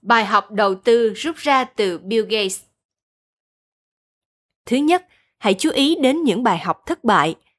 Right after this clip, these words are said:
Bất kỳ nhà đầu tư nào cũng cần phải nhìn thấy lãi và lỗ của khoản đầu tư đó và đủ khiêm tốn để học hỏi từ những thất bại và sai lầm của mình.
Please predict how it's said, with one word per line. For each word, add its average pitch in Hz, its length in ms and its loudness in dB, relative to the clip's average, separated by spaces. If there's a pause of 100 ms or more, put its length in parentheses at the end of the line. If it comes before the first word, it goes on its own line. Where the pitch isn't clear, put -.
(260)
Bất 311 240 -4
kỳ 185 180 2
nhà 165 200 -4
đầu 160 160 -2
tư 220 200 2
nào 175 320 2 (200)
cũng 202 260 -2
cần 185 340 -2
phải 190 140 0
nhìn 233 280 0
thấy 254 220 -2
lãi 208 380 2 (100)
và 185 140 2
lỗ 160 300 2
của 226 120 -2
khoản 220 280 -4
đầu 226 240 0
tư 190 140 0
đó 190 340 0 (320)
và 202 260 0
đủ 185 260 0
khiêm 262 280 -2
tốn 247 340 0
để 190 120 0
học - 240 -4
hỏi 175 280 0
từ 196 160 -2
những 156 220 -8
thất - 240 -8
bại 156 300 2
và 170 80 -4
sai 247 260 -2
lầm 185 220 -2
của - 180 -6
mình. 202 300 0